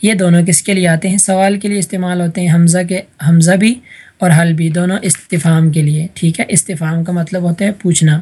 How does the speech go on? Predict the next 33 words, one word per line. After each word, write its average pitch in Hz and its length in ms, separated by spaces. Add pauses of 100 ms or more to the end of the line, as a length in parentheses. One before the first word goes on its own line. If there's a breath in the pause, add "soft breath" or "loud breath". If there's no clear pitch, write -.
سوال 175 400
پوچھنے 170 340
کے 165 100
لیے 160 140
آتے 147 220
ہیں 147 100 (800 loud breath)
حمزہ 165 280
بھی 220 340
اور 175 120 (100)
حل 147 180
بھی۔ 143 180 (560 loud breath)
اب 190 200
ان 208 180
تینوں 208 300
کے - 120 (220)
اندر، 180 320 (300)
آ، 180 40 (520)
حمزہ 180 220
کا 196 160
استعمال 160 480
ہو 156 120
رہا 139 340
ہے 151 60
اوپر، 160 400 (540)
احاذہ، 185 560 (280)
اتلک، 190 460 (220)
اانت 185 460 (120)
یا 170 180
فاطمہ۔ 165 440 (500 loud breath)
اس 233 160
کے 240 120
بعد 185 260
اب 180 140